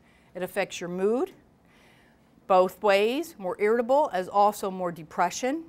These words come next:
And we know from recent evidence that short sleep duration is associated with obesity,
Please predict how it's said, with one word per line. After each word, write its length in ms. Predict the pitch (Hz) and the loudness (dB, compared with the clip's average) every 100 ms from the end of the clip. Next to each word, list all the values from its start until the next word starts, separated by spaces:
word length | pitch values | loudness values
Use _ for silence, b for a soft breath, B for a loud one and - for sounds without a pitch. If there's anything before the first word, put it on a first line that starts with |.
| - _ b b b b b b _ _ _ - | -18 _ b b b b b b _ _ _ -2
And 280 | 196 208 202 | 0 2 -2
we 120 | 202 | -2
know 280 | 214 240 285 | 2 4 2
from 240 | 294 262 | 0 -2
recent 400 | 240 247 - 196 185 | -2 -4 -4 -6 -2
evidence 640 | 190 208 247 294 - - _ - | 0 0 -2 -2 -6 -18 _ 2
that 300 | 190 185 - - | 4 4 -2 -16
short 320 | - 240 247 | -2 0 0
sleep 260 | - 254 - | -4 -6 -4
duration 560 | 214 214 208 226 196 | -2 0 -2 -6 -4
is 160 | 196 185 | -4 -4
associated 800 | 185 - 208 202 208 190 180 180 | -4 -2 -2 0 -2 0 -2 -4
with 160 | 180 | -4
obesity, 680 | 165 202 220 - 285 339 | -6 -4 -6 -4 -4 -4